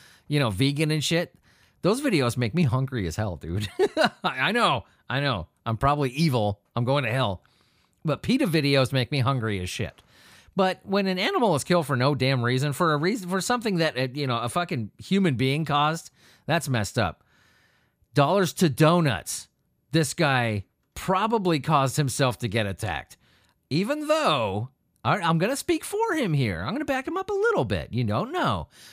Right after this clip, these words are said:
Because turkeys are mean sons of bitches. <laughs> They are, dude. They will fucking chase your ass for miles.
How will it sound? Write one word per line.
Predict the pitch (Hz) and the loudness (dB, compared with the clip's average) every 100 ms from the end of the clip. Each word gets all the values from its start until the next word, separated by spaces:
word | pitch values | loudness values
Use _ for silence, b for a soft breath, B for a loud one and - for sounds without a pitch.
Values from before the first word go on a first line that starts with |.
| B | B
Because | 147 131 110 | -2 -2 -2
turkeys | - 262 381 151 110 | 0 0 0 -2 0
are | 104 92 | 0 -2
mean | 95 113 180 233 180 143 | -2 0 0 2 0 -2
sons | - 143 123 | -2 -2 -2
of | 113 | -2
bitches. | 120 110 104 107 - - _ - | -2 -2 -4 -4 -6 -8 _ -6
<laughs> | 247 - | -6 -4
They | 196 180 | -6 -2
are, | 170 202 165 | 0 0 0
dude. | 117 123 120 - B B | -2 -2 -4 -8 B B
They | - 165 | -2 -2
will | 117 | -2
fucking | 107 143 139 104 90 | -2 -4 -4 -6 -6
chase | - 180 208 | -2 0 0
your | 233 233 | -2 -2
ass | 196 196 196 - | 0 0 -2 -8
for | - 135 | -8 -4
miles. | 98 92 107 131 95 64 - | -4 -2 -2 0 -2 -8 -16